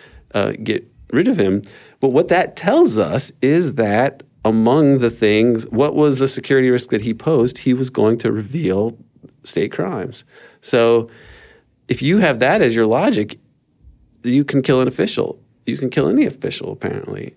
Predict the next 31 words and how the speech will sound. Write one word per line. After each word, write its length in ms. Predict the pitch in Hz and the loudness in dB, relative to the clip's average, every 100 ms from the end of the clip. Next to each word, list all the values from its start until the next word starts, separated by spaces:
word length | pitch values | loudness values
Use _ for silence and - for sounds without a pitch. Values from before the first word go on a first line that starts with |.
| _ - | _ -6
If 200 | 107 - | -6 -4
Kennedy 360 | - 139 131 113 | -2 0 2 0
is 140 | 113 | 0
talking 480 | 123 110 113 113 113 | 0 0 0 -2 -2
to 400 | 113 104 107 101 | 0 0 0 0
Castro, 800 | - 151 - - 110 127 131 - - - | -2 -4 -4 0 2 2 -2 -10 -20 -20
they, 380 | - 107 117 123 - - - | -4 0 2 0 -4 -10 -4
some 220 | - 127 | 0 2
sort 160 | 139 | 2
of 80 | 117 | 2
entity 360 | 110 156 143 127 | 2 0 0 0
like 240 | 113 120 | 2 2
that, 260 | 123 120 - | 0 -2 -2
perhaps, 440 | 117 110 113 - - | -4 -2 -4 -6 -4
uh, 400 | 117 104 107 - - | 0 2 0 -4 -12
with 240 | - 113 107 | -4 -4 0
the 120 | 113 | 0
Office 280 | 104 107 - | 0 -2 -8
of 80 | 110 | -10
Security 720 | - - 107 107 127 131 - - | -10 -4 0 0 0 -2 -4 -4
interfacing 640 | 107 113 110 113 123 117 | -2 0 0 0 -2 0
with 260 | 104 107 - - _ | 0 -2 -6 -20 _
continuity 420 | - 127 107 107 107 | -4 -2 2 2 0
of 80 | |
government 480 | 104 104 110 107 104 | 0 0 2 0 0
or 80 | 92 | -2
doomsday 600 | 98 107 110 110 107 107 | 0 0 2 0 0 0
project 560 | 104 - 107 107 104 - | -2 -2 -2 0 -2 0
overriding 580 | 101 110 110 107 107 107 | 0 2 2 2 2 2
emergency 480 | 98 104 110 110 117 | 2 0 -2 -4 -4
powers, 480 | 107 98 107 113 | -2 0 0 -2